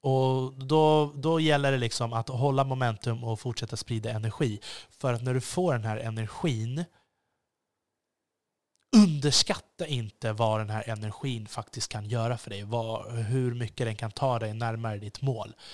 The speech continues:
Nu har ju jag, eh, <laughs> alltså efter,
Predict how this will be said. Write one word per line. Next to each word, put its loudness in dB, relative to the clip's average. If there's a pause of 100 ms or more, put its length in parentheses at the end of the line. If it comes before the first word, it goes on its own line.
(920)
Nu 2
har 4
ju 4
jag, 2
eh, 0 (1080)
<laughs> 6 (1800)
alltså 0
efter, 0